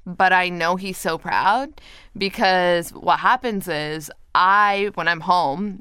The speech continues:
I pull up at the grocery store. You know, I'm, like, buying my almond milk and all my, like, nice foods that he doesn't understand.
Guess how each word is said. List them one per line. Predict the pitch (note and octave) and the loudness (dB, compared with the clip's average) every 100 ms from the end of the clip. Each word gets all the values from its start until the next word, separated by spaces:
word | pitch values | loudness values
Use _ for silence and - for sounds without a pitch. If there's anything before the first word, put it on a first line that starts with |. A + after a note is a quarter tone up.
| - | 0
I | F3+ | 0
pull | - A3+ F#3+ | 2 -2 0
up | D3+ E3+ | 0 -2
at | |
the | D#3 | -8
grocery | D3 C#3+ - - | -6 -6 -6 -12
store. | - B2+ E2+ E3 E3 | -4 0 0 0 -4
You | C#3 | -2
know, | C3+ | 0
I'm, | B2+ C#3+ D3+ D3+ | 2 2 -2 -4
like, | C3+ G2 E3 E3 | -4 -6 -8 0
buying | D3 D3 D3+ D#3 D#3 | 2 2 0 -4 -2
my | C#3 G#2 G2 - - - - - | 0 0 -4 -8 -16 -20 -20 -4
almond | D3+ F3 F3+ F3 F3+ | 0 2 0 -2 0
milk | F3 E3+ E3 E3 E3 E3 D#3+ E3 | 2 2 2 0 0 0 -2 -4
and | D#3+ | -4
all | D#3 D#3+ | 0 2
my, | E3 D#3+ | 2 -2
like, | D3+ D#3 | -2 -6
nice | E3 D3+ D3 - - | -4 -2 -2 -6 -8
foods | F3 E3 D#3+ | -6 -4 -4
that | D#3 | -6
he | D#3 D#3 | -6 -6
doesn't | D#3+ E3+ E3 | -6 -4 -4
understand. | E3+ E3 - F3 E3 D#3+ D#3+ D#3+ E3+ | -4 -6 -2 0 0 0 0 -2 -4